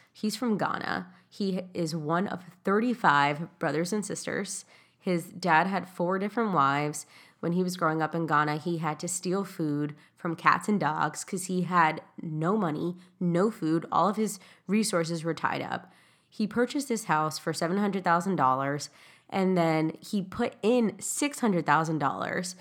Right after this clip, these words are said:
So it's essentially a one point three million dollar house now. And the, we just launched the property, and the property is booked for Christmas for the next five years.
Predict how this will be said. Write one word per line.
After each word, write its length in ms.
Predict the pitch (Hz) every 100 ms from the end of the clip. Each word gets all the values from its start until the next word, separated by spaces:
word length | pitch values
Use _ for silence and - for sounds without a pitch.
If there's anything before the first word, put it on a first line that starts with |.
| -
So 160 | - 208
it's 160 | 190 226
essentially 460 | 226 208 - 220
a 80 | 180
one 240 | 156 165
point 400 | 175 175 147 -
three 260 | - 165 165
million 340 | 160 151 151
dollar 240 | 147 131 147
house 440 | 165 175 196 -
now. 380 | - - - 180 - - - _ -
And 400 | 185 175 170 175 - - _ _
the, 420 | 196 175 160 151 -
we 180 | 190 185
just 300 | 185 185 -
launched 360 | 170 156 165 -
the 60 |
property, 640 | 175 147 147 170 202 240 233 _ _ _ _ _
and 120 | 190
the 60 | 180
property 520 | 185 160 156 220 254
is 440 | - 170 165 151 - _
booked 640 | 175 160 170 160 202 - - _
for 240 | - - 175
Christmas 680 | - 180 - 196 214 240 -
for 120 | -
the 80 | 185
next 260 | 180 175 -
five 300 | - - 170
years. 460 | - - 196 -